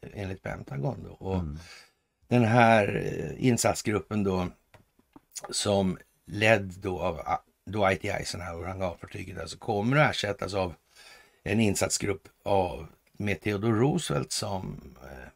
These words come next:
Speaker 1: badanka.
Speaker 2: Ja.
Speaker 1: Mm, mycket
Speaker 2: De
Speaker 1: dyrare.
Speaker 2: byter badanka helt enkelt.
Speaker 1: Ja,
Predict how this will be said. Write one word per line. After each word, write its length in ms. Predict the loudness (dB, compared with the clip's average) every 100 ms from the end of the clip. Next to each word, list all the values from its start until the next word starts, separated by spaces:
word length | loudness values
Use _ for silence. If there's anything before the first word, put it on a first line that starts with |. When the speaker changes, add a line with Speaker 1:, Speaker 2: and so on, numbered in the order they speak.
| _
Speaker 1:
badanka. 680 | -4 -4 -6 -10 -10 -10 -12
Speaker 2:
Ja. 340 | -4 2 2 2 -4
Speaker 1:
Mm, 180 | -6 -6 -2
mycket 260 | -2 0
Speaker 2:
De 80 | 2
Speaker 1:
dyrare. 120 | 4 6 6 6
Speaker 2:
byter 80 | 4
badanka 640 | 8 6 6 -4 -2 2
helt 180 | 2 0
enkelt. 160 | -6 -2
Speaker 1:
Ja, 280 | 0 0